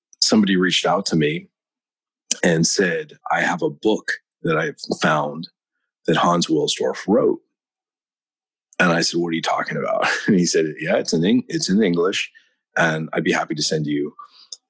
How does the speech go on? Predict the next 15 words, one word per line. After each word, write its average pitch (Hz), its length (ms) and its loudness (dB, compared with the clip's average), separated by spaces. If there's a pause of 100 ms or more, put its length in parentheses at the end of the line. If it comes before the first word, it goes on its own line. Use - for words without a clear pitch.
a - 220 0
copy." - 680 0
And 78 100 0
it 78 80 0
was 78 120 2
called 82 320 0
Vademecum. 80 720 0 (280)
So - 140 2
I 85 40 4
read 85 360 0
it, 78 300 -8
and 78 300 -4
it 80 160 -6
just - 340 -2
completely 80 1200 -2